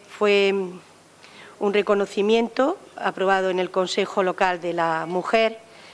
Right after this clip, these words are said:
que a petición expresa de la familia nos han pedido que lo hagamos hoy. Luego a las doce, después de la marcha, tendremos que estar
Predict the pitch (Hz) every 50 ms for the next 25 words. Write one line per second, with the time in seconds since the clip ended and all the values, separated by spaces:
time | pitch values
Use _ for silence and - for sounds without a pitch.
0 | - - - 202 185 - 196 190 - 185 - - 214 214 220 214 214 - - 220
1 | 220 214 - - 190 175 170 175 175 170 170 - - 190 180 196 214 220 208 202
2 | 185 185 190 - - - - - - - - - - - - 190 196 190 202 196
3 | - 214 196 185 208 196 202 196 190 202 190 180 175 175 165 185 185 185 180 175
4 | 175 175 - - - - - - 208 196 170 160 - - - - 190 185 175 170
5 | 175 175 175 160 - - 220 226 226 220 - - 240 262 294 - - - - -
6 | - - - - - - - - 190 196 180 - - 208 196 208 208 202 208 220
7 | 226 233 226 - - 247 240 247 - - - - - 190 185 175 190 190 190 190
8 | 185 - - 190 - - - 196 180 175 -